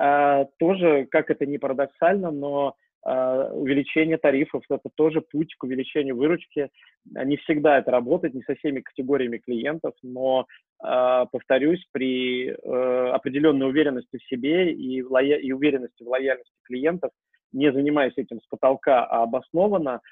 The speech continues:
и за счет этого в том числе мы рассчитываем, э, это, ну, это взаимосвязано, конечно, с ростом бизнеса наших клиентов в том числе.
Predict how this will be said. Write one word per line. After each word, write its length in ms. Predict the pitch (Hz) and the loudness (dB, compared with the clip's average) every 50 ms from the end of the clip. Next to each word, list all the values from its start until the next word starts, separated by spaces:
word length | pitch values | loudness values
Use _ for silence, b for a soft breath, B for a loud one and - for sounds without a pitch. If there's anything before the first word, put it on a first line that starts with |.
| b _ _ | b _ _
и 80 | - 117 | -8 -6
за 100 | 135 139 | -6 -4
счет 180 | - - - - | -2 -2 0 0
этого 280 | 147 156 - 147 139 131 | 0 0 0 -2 -4 -4
в 60 | - | -4
том 140 | - 135 135 | -6 -8 -8
числе 260 | - - - - 143 143 | -8 -8 -4 -2 0 0
мы 100 | 143 127 | 0 0
рассчитываем, 760 | 123 117 - - 143 131 - 139 127 127 117 113 117 117 117 127 | -2 -4 -6 -8 -8 -6 -6 -6 -4 -4 -6 -6 -8 -10 -14 -14
э, 560 | 127 127 120 113 113 113 113 113 - - 170 | -12 -10 -10 -10 -8 -8 -10 -10 -4 -2 -2
это, 140 | 160 - 170 | 0 0 0
ну, 160 | 156 208 240 220 | 2 2 2 2
это 100 | 147 123 | 2 2
взаимосвязано, 600 | 135 156 151 151 143 - - 175 165 139 139 - | 2 2 2 2 0 -2 -2 -2 -2 -2 -2 -6
конечно, 340 | - 131 135 143 135 - _ _ | -6 -6 -6 -8 -10 -14 _ _
с 60 | - | -8
ростом 340 | - 147 139 - - 117 107 | -6 -6 -6 -6 -10 -18 -16
бизнеса 320 | 110 135 131 175 110 _ _ 123 | -14 -16 -16 -16 -20 _ _ -12
наших 240 | 120 110 - - _ | -12 -12 -12 -16 _
клиентов 300 | - 120 117 113 110 - _ _ | -14 -12 -10 -10 -10 -12 _ _
в 40 | - | -20
том 100 | - _ | -20 _
числе. 260 | _ _ _ _ - | _ _ _ _ -20